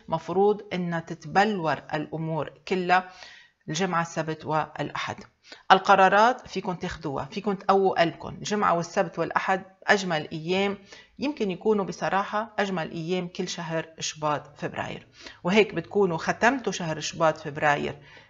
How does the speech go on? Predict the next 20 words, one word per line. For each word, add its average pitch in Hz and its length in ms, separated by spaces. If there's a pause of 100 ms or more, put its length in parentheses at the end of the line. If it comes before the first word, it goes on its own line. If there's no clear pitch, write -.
بقوة 202 760 (400)
وبدأتوا 170 600
شهر 208 320
أدار 160 340
مارس، 175 380
لأنه 151 280
الأحد - 380 (140)
هو 139 200
واحد 175 360
أدار 143 340
مارس، 165 340 (420)
بتبدأوا 160 800
شهر 175 340
أدار 156 340
مارس 175 360 (220)
معنوياتكم 165 640
مرتفعة 156 640 (200)
وحظوظكم 151 800 (180)
رائعة. 143 380 (520)
هلأ 196 460